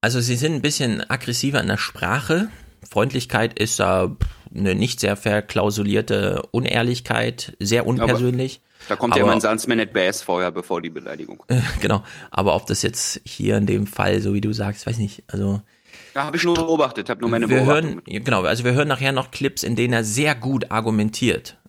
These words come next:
Speaker 1: auch hinsichtlich Kurz und wie das so funktioniert da und so.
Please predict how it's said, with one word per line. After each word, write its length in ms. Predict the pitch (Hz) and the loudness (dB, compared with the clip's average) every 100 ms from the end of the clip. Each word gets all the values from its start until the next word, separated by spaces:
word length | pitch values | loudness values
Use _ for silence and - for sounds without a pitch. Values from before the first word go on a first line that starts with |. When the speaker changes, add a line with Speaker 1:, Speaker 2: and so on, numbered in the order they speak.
| _ - | _ 0
Speaker 1:
auch 280 | 107 107 - | 0 0 -2
hinsichtlich 540 | 113 107 - 104 - | -2 -2 -4 -6 -6
Kurz 420 | - 110 107 - | 0 0 0 -4
und 120 | - | -4
wie 80 | 98 | -4
das 120 | 101 | -4
so 80 | - | -6
funktioniert 520 | - 107 - 101 101 | -8 -10 -6 -4 -4
da 100 | 101 | -4
und 100 | 101 | -6
so. 120 | 101 | -6